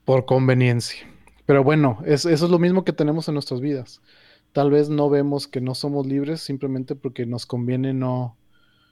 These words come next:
no, no vivir libres. No sé cómo lo veas tú, Fede. Y este era un tema que, que yo quería tomar contigo mucho porque todo, o sea, para mí, en, de cierta forma, todo lo que habla una persona como Sisek,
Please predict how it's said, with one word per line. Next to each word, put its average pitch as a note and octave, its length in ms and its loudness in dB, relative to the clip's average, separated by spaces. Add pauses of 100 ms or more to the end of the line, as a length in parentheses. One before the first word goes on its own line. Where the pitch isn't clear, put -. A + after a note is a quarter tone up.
(160)
no, C3 360 2
no C3+ 220 2
vivir B2+ 420 2
libres. A#2+ 760 -6 (420)
No C3 100 -2
sé B2+ 180 0
cómo B2+ 260 0
lo B2 100 2
veas A#2+ 240 -2
tú, B2+ 140 -8
Fede. B2 280 -2
Y B2 80 0
este B2 160 -4
era C3+ 80 2
un C#3 100 0
tema C3+ 280 -2
que, A#2+ 300 -6 (340)
que C3 120 -4
yo B2+ 120 2
quería C3+ 260 4
tomar C3 340 -2
contigo D3+ 440 0
mucho E3 320 -4
porque B2 500 -4 (520)
todo, D3+ 340 4
o E3 80 0
sea, C3+ 480 2
para C#3 220 0
mí, C#3+ 160 0
en, D3 100 -2
de C#3 80 -4
cierta C#3 280 -6
forma, D3 260 -6
todo C3+ 160 -6
lo C3+ 180 -4
que C#3 80 -6
habla C3+ 240 -2
una B2+ 300 -6
persona C3 420 -8
como A#2+ 220 -10
Sisek, C#3+ 500 -8